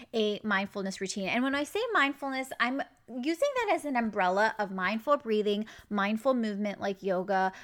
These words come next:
but also mindful moments like meditation. So I'm gonna break this all down for you,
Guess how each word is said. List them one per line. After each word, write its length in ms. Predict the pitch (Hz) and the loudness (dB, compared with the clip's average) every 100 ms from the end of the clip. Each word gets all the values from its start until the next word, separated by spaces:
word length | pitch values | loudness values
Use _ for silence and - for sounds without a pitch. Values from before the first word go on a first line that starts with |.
| - | -2
but 120 | 220 | 0
also 560 | - 196 214 233 220 220 | 2 2 2 6 6 6
mindful 420 | 202 196 208 214 | 2 -2 -2 -2
moments 400 | 196 185 190 185 | -2 -2 -4 -4
like 160 | 196 190 | -6 -2
meditation. 840 | 190 170 170 - 175 - 170 156 | -2 -2 -4 -8 -8 -6 -6 -6
So 200 | 185 220 | 0 4
I'm 100 | 208 | 4
gonna 200 | 226 240 | 2 0
break 340 | 226 220 214 - | 0 0 0 0
this 160 | 214 | -2
all 200 | 202 180 | 0 -2
down 360 | 175 185 165 185 | -2 -4 -2 -2
for 140 | - | -4
you, 340 | 254 262 277 | -6 2 4